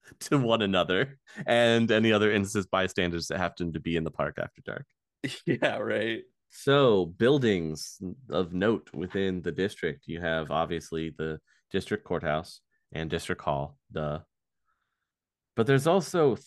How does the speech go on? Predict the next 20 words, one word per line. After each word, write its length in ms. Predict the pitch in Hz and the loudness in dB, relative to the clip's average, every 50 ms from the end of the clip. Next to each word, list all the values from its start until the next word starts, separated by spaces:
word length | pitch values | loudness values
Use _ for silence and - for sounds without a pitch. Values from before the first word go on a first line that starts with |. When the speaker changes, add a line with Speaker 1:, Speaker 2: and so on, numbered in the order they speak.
| - | -12
Speaker 1:
Thrasher's 640 | - 101 123 147 190 240 220 - - 262 262 254 226 | -6 -2 0 2 2 2 0 -2 -4 -4 -4 -4 -4
Correctional 680 | - - - 156 131 123 180 - - - - 175 135 95 82 | -6 -6 -2 0 0 0 0 0 -2 -4 0 0 0 0 0
Facilities. 840 | - - 78 - - 78 69 67 65 - - - - - - - _ _ _ _ _ _ _ _ _ _ _ - | -2 -6 -6 -4 -4 -4 -4 -4 -6 -8 -12 -12 -14 -16 -18 -18 _ _ _ _ _ _ _ _ _ _ _ -4
Speaker 2:
Good 240 | - 127 135 139 139 | -2 -2 -2 -2 -4
name. 400 | 123 113 113 113 117 110 104 107 _ _ _ - | -6 -4 -4 -4 -6 -8 -10 -12 _ _ _ -2
Speaker 1:
Is 200 | - 117 113 104 | 2 2 4 4
a 120 | 113 107 104 | 4 2 2
small 420 | - - - 131 127 143 160 160 | 2 -2 -2 2 2 2 2 2
prison 420 | 156 - - 95 85 82 95 101 104 | 0 0 0 0 2 2 0 0 0
of 120 | 90 85 | 0 0
only 220 | 95 92 92 92 85 | 0 0 2 2 0
one 280 | 76 - 90 98 107 | 0 0 0 0 0
hundred 380 | 110 117 120 117 107 104 87 - | 0 0 0 0 0 0 -2 -2
cells, 560 | - - 143 143 113 87 87 87 92 - - _ _ _ - - _ _ _ _ _ _ _ _ - | -2 0 2 2 2 2 0 -2 -4 -8 -10 _ _ _ -20 -20 _ _ _ _ _ _ _ _ 0
and 500 | 113 131 151 160 170 175 175 180 175 147 | 2 4 4 4 4 4 4 4 4 2
it's 220 | 151 151 143 - | 2 0 0 -2
reputed 760 | 104 104 131 180 220 - 180 151 107 107 101 104 120 127 - | -2 0 2 2 2 2 0 2 4 4 4 4 2 0 -4
to 140 | - 120 101 | -4 -4 -2
be 400 | 98 127 147 160 139 120 127 135 | 0 2 2 4 4 4 4 2
the 260 | 110 95 110 117 117 | 2 2 2 2 0